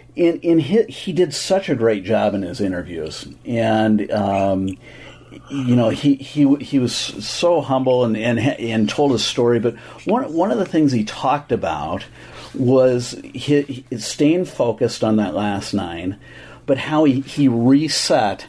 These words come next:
after nine holes. And I wanted to ask you about, I know you guys have spent a lot of time on that, and how, tell, tell me what, what he meant by resetting, and how do you train that?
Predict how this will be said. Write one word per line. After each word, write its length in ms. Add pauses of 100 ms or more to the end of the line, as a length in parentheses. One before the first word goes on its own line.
(160)
after 360
nine 300
holes. 560 (760)
And 640 (220)
I 100
wanted 260
to 80
ask 320
you 80
about, 380 (440)
I 160
know 300
you 160
guys 280
have 140
spent 300
a 40
lot 240
of 80
time 340
on 140
that, 240
and 120
how, 380 (300)
tell, 400
tell 220
me 160
what, 340 (160)
what 300
he 100
meant 240
by 100
resetting, 680 (180)
and 140
how 180
do 80
you 120
train 440
that? 260